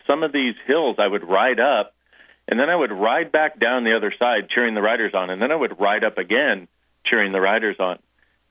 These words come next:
And it was, it was this very interesting thing because so many of these people were doing it because of the caring in their hearts for the people that they loved,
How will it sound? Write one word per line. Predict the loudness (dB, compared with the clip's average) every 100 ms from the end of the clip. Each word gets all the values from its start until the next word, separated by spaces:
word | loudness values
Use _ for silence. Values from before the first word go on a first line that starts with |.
| _
And | 0 2 0 -4 -10 _ _ -2
it | -2 -2
was, | -2 0 0 -6 _ _ _ _ -4
it | -2 -2
was | -4 -4 _ _ _ _
this | -4 -4 -2 -2
very | 0 2 -2
interesting | -2 -2 -2 -6 -2
thing | -2 0
because | -2 -4 -6 -4
so | -2
many | 0 -2
of | -2
these | -6 -4
people | -2 0 0 -2 -4 _ _ _
were | -2
doing | 0 -2 0
it | 0
because | -2 -2 -2
of | 0
the | -2
caring | 0 2 2 2
in | 0
their | 0 0
hearts | 2 0 -2
for | -4
the | -4
people | -2 -2 0
that | -2 0
they | 0
loved, | 2 2 2 -2